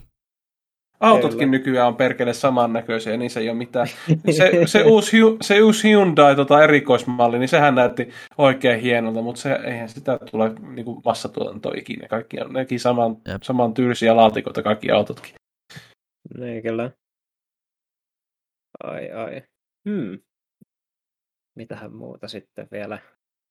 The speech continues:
Speaker 2: musiikista? Olis meillä musiikista vielä mitään, eh, muuta, mitä tuli?
Speaker 3: Tuleeks mulle mieleen
Speaker 2: Niin.
Speaker 3: mitään semmosia,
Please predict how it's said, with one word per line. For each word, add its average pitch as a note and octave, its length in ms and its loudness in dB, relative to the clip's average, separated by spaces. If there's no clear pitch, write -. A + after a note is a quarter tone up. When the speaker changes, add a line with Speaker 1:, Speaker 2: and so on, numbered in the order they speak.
Speaker 2:
musiikista? - 1040 -18
Olis E3 220 -8
meillä C#3+ 140 -4
musiikista A#2 540 -4
vielä A2 200 -6
mitään, G#2+ 420 -8
eh, D3+ 80 -20
muuta, A#2 320 -6
mitä G2+ 200 -10
tuli? G#2 300 -6
Speaker 3:
Tuleeks C#3+ 300 -2
mulle D3 240 -6
mieleen C#3+ 320 -4
Speaker 2:
Niin. A#2+ 100 -4
Speaker 3:
mitään C3 220 -6
semmosia, B2 680 -6